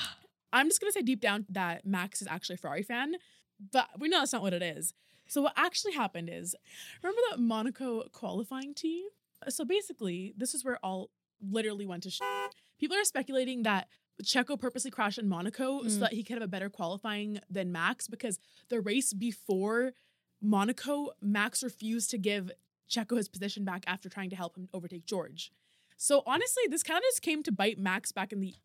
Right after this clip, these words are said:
Speaker 1: ass.
Speaker 2: Karma.
Speaker 1: I don't know. I don't understand how Max kind of got to, it's kinda confusing, but I'm just saying there's a lot of drama here.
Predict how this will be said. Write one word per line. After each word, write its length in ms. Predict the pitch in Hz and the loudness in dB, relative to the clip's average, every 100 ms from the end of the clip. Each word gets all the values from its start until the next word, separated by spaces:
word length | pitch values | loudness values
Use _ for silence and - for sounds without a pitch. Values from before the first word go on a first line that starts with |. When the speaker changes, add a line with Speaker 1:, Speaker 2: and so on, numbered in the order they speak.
| - | -4
Speaker 1:
ass. 280 | - 190 220 | 0 2 4
Speaker 2:
Karma. 920 | 202 277 294 330 277 262 262 254 269 | 6 8 6 4 2 0 -2 -2 2
Speaker 1:
I 80 | 285 | 4
don't 160 | 392 311 | 4 2
know. 280 | 294 208 - | 2 2 2
I 100 | 240 | 2
don't 100 | 330 | 2
understand 300 | 392 440 370 | 2 -2 0
how 100 | 339 | 0
Max 480 | 240 208 190 - - | 2 4 2 2 -4
kind 260 | - 302 285 | -4 -4 -4
of 100 | 247 | -2
got 220 | 277 - | -2 -2
to, 160 | 302 220 - _ _ _ _ _ - | -4 -4 -10 _ _ _ _ _ 2
it's 220 | 349 - | 4 4
kinda 220 | - 508 | 0 0
confusing, 580 | 403 254 262 247 247 240 | 0 0 0 -2 -4 -4
but 120 | 233 | 0
I'm 100 | 330 | 2
just 140 | 403 415 | 0 -2
saying 160 | 320 | -2
there's 100 | 285 | -2
a 60 | 262 | -2
lot 220 | 214 196 | 0 0
of 80 | 190 | -2
drama 320 | 190 165 160 | -4 -6 -8
here. 340 | - - - | -12 -14 -16